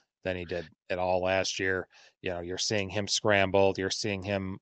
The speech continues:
um, extending plays again where he wasn't really doing that last year at all.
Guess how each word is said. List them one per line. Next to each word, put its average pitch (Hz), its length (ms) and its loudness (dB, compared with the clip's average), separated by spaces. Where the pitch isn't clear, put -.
um, 92 300 -4
extending 101 540 2
plays 104 420 6
again 104 520 4
where 98 240 0
he 98 120 -4
wasn't 98 340 0
really 107 200 0
doing 104 260 4
that 101 220 4
last 101 320 2
year 104 140 4
at 98 80 4
all. 95 300 4